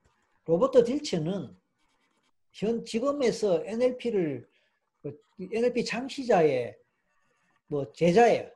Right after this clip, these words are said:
엔엘피 창시자의 직제자예요. 직제자.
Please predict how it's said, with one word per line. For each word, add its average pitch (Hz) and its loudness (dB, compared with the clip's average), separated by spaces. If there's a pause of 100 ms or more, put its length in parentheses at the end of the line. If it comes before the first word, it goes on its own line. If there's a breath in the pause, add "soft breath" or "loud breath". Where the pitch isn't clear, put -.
엔엘피 202 -4
창시자의 185 -2
직제자예요. 175 0
직제자. 120 -12